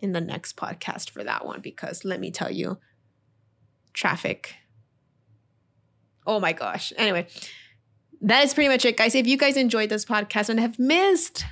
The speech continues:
my podcasts in the last two weeks, please make sure to rate this podcast five stars on Apple Podcasts, Spotify, or wherever you're listening to your podcast. On Apple Podcasts, you are able to leave a review. Please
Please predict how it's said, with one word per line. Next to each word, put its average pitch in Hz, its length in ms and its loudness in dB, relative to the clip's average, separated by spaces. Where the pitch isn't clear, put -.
my 208 140 0
podcasts 196 840 -4
in 220 80 2
the 202 100 0
last 185 260 -2
two 190 120 -4
weeks, 190 200 -2
please 311 480 4
make 233 160 -2
sure 180 280 0
to 185 240 -2
rate 180 200 -2
this 185 140 -4
podcast - 560 -6
five 220 240 0
stars 185 380 -4
on 185 160 -6
Apple - 180 -4
Podcasts, 196 720 -6
Spotify, 196 480 -2
or 190 80 -4
wherever 185 340 0
you're 240 120 0
listening 196 280 -2
to 190 120 -8
your 180 100 -6
podcast. 190 580 -6
On 202 140 2
Apple 196 140 0
Podcasts, 196 420 -4
you 196 80 0
are 190 40 0
able 180 220 -2
to 175 100 -8
leave 175 160 -4
a 175 80 -4
review. 214 460 -2
Please 214 460 -2